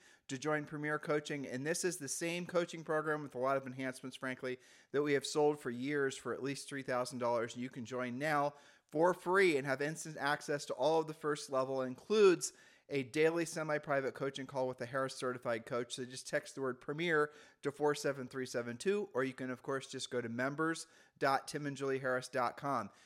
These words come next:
If you're watching this on YouTube, or if you're, frankly, uh, listening to us on Stitcher, iTunes, or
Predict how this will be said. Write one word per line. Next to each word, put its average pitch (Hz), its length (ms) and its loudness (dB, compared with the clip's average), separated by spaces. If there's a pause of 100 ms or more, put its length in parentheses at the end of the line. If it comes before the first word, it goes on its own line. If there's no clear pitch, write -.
If 143 200 -4
you're 143 120 4
watching 160 420 2
this 160 200 -4
on 135 240 -2
YouTube, 185 540 0 (100)
or 135 240 2
if 127 220 -2
you're, 127 220 -2
frankly, 143 420 -4
uh, 120 80 -4
listening 139 340 -6
to 131 80 -2
us 123 140 -6
on 117 100 -6
Stitcher, 156 460 -4
iTunes, 147 580 -2
or 113 160 0